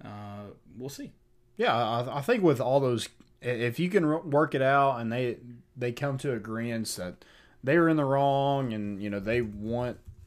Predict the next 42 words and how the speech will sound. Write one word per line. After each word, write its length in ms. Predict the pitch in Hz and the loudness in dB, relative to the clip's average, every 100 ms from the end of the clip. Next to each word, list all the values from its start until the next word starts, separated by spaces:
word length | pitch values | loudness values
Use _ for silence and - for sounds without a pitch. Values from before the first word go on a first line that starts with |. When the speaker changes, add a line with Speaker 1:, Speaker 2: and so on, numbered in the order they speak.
| - - - - - | -20 -20 -20 -20 -12
Speaker 2:
to 120 | - | -6
do 160 | 101 92 | -4 -4
better, 460 | 92 131 135 135 | -2 0 2 0
they 160 | 120 98 | 0 -2
want 180 | 98 101 | -2 -4
a 60 | |
second 260 | - 107 90 | -4 -6 -6
chance, 540 | - 120 123 120 - 98 | -8 -6 -4 -6 -8 -8
and 100 | 92 | -6
they're 120 | 101 | -4
willing 240 | 104 104 | -4 -4
to 40 | 92 | -4
work 280 | 98 107 | -4 -4
to 80 | 104 | -6
do 180 | 87 113 | -6 -4
that, 300 | 135 139 135 | -2 -4 -8
I 80 | 127 | -16
think 300 | 123 185 175 | -12 -10 -6
you, 220 | 185 175 - | -6 -6 -8
you 100 | 135 | -12
do 160 | 156 185 | -8 -8
that. 160 | - - - _ | -10 -16 -20 _
Speaker 1:
Yeah, 140 | 117 107 - | -10 -10 -12
absolutely. 520 | 113 - 104 107 107 _ _ - - - | -16 -14 -12 -12 -14 _ _ -20 -20 -6
Um, 600 | 139 143 135 127 117 113 - _ - | 0 2 2 0 -4 -6 -14 _ -4
Speaker 2:
But 100 | 139 | 4
that, 180 | 143 135 | 4 6
that's, 320 | 160 170 - | 6 4 0
that's 280 | 160 165 156 | 4 4 8
it. 240 | 196 95 | 6 4
Like, 200 | 101 104 | -4 -2
you're, 180 | 147 175 | 2 2
you're 160 | 147 185 | 4 2
on 140 | 165 | 2
thin 220 | 151 165 | 2 0
ice 240 | 156 151 127 | 0 -2 -2
the 80 | 120 | 0
rest 240 | 123 104 | 0 0
of 60 | 92 | -4
the 60 | 117 | -2
way. 280 | 85 76 - - | -2 -8 -16 -12
Speaker 1:
Right. 260 | 87 80 | -10 -10